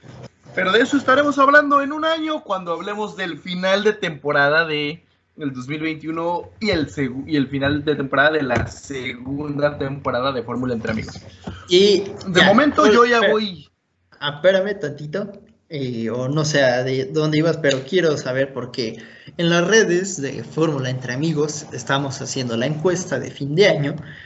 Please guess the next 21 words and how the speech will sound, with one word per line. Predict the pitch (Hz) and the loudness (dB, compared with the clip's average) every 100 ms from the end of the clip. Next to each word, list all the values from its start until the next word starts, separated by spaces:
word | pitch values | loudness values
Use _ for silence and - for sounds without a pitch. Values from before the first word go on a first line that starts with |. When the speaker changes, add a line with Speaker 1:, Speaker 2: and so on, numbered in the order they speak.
| - | -4
Speaker 2:
para | 185 196 | 2 2
saber | 196 185 190 190 - - - _ - - | 2 2 0 -2 -12 -20 -20 _ -12 -2
cuál | 175 165 - - - - | 4 4 4 -2 -10 -10
fue | - 151 156 - - - _ _ _ _ | 2 2 2 -2 -10 -20 _ _ _ _
la | 151 139 | -4 -2
mejor | 131 151 - | -2 -4 -4
carrera | 147 139 131 139 147 156 156 | -4 -2 -2 -2 -4 -6 -12
del | 139 117 117 | -8 -8 -4
dos | 117 | -4
mil | 127 127 | -6 -6
veinte. | 92 101 - _ - | -8 -10 -18 _ -8
Y | - | -2
ahora | 117 113 113 | 0 0 -2
te | |
pregunto | 117 131 147 | -4 -4 -2
a | 160 | -2
ti, | 220 226 - - - | -2 -4 -10 -18 -6
¿cuál | 135 123 127 | 0 2 0
fue | - - - | -4 -10 -8
para | - 147 | -6 0
ti? | - 113 - | 2 0 -4